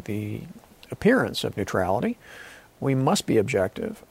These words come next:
Um, and if we do anything other than that, we're endangering the,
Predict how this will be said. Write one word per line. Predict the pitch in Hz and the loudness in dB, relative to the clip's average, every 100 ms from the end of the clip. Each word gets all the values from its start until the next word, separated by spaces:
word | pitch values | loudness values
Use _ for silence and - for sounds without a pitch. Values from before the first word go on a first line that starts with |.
| - | -12
Um, | - - - | -8 -8 -6
and | 135 135 135 131 127 - | -2 0 2 2 -2 0
if | 139 - | -2 0
we | 160 139 | 2 4
do | 160 170 | 4 4
anything | 165 165 156 143 - | 2 2 2 0 2
other | 226 285 | 4 6
than | 135 107 98 | 4 2 -2
that, | 95 120 202 - | -2 0 -2 -4
we're | 143 147 139 | -2 0 0
endangering | 143 131 143 139 156 139 | 0 -2 -2 -2 -2 -2
the, | 139 - | -2 -4